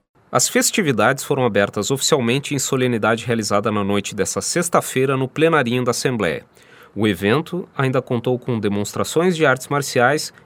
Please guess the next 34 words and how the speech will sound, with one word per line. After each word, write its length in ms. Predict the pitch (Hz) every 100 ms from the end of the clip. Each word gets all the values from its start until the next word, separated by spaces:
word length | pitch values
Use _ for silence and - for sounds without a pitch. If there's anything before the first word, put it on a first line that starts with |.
| -
e 100 | -
shows 460 | - 139 135 143
de 100 | 135
tambores 540 | 127 131 107 101 117 107
japoneses. 680 | 113 127 90 71 90 - - _ _ _ -
A 100 | 87
programação 560 | 110 107 107 98 107
da 80 | 98
semana 580 | - 95 98 123 160 -
ainda 280 | 131 135 143
inclui 280 | 127 131 139
uma 160 | 139
série 380 | 120 - 147 165
de 160 | 151 139
apresentações 680 | 131 123 117 113 - 147 170
artísticas 580 | 170 - 151 - 123 107
na 80 |
Assembleia 460 | 101 - 92 110 156
Legislativa 840 | 127 143 160 190 175 - 151 151 - - -
e 80 | 156
palestras, 680 | 143 131 113 135 - 127 117
oficinas 480 | - - 104 92
e 40 | 113
exposições 680 | - 147 135 131 - 143 135
realizadas 580 | 135 127 120 113 113
na 80 | 113
Fortaleza 640 | 98 107 - 95 117 143 135
da 120 | 101
Barra 340 | 87 120 151
da 100 | 151
Lagoa, 400 | 156 131 110 120 - _ -
também 280 | 143 101 101
na 120 | 104
capital. 400 | 104 - 82